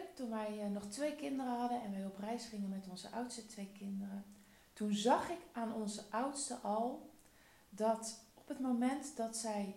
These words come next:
eh, langdurig televisie mocht kijken, want toen was het nog televisie, eh, kijken, zorgde voor een enorme overprikkeling. Hè, want op een gegeven moment gingen we wat langere reizen maken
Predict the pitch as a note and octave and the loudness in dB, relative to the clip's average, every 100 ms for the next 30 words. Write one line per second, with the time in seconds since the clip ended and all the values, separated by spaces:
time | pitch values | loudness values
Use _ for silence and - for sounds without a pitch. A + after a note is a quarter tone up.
0 | - - G3+ F#3+ F3+ F#3+ A3+ G#3+ C4+ F4 | -10 -16 -10 -8 -4 2 4 4 4 4
1 | D#4 B3 - - G#3 G3 G3 G#3 G#3 A#3 | 2 -2 -8 -6 -4 -2 -4 -4 -2 -2
2 | A3+ - A3 A#3 A3+ G#3 A#3 A3 G3 G3+ | -4 -6 -6 -4 -4 -4 -2 -2 -2 -4
3 | G3 F#3 - F3+ E3+ - G#3 G3+ - - | -8 -10 -10 -14 -14 -10 -8 -8 -12 -20
4 | - - F#3+ F#3+ G3 F#3+ F#3+ - - - | -18 -10 -8 -8 -6 -6 -6 -14 -16 -20
5 | - - - - G3+ A#3+ C#4 C#4 B3+ A#3+ | -20 -20 -20 -16 -2 4 4 2 -2 -4
6 | G3+ G3 G3+ - G3+ G#3 A3 A#3+ B3+ D#4 | -2 -4 -4 -2 -2 0 4 8 8 8
7 | D#4 C#4+ A#3+ - G3+ G3 F#3 - D#3 - | 6 6 4 2 0 0 -4 -10 -14 -16
8 | D#3+ D#3+ - - - - - - - - | -18 -18 -20 -20 -20 -20 -20 -20 -20 -20
9 | - - - - - G#3 G#3+ A3 G#3+ - | -20 -20 -20 -20 -10 -2 0 0 0 -6
10 | - A3 B3 B3+ A#3+ A#3 A#3 - G#3+ G3+ | -6 -2 -2 0 0 0 -2 -4 -4 -4
11 | F#3 F3+ F#3+ B3 A3 F#3 F#3 A3 C4 B3+ | -2 -4 0 0 0 -2 0 2 2 2
12 | A3+ G#3+ G#3+ G#3 G#3 | 0 0 0 0 -2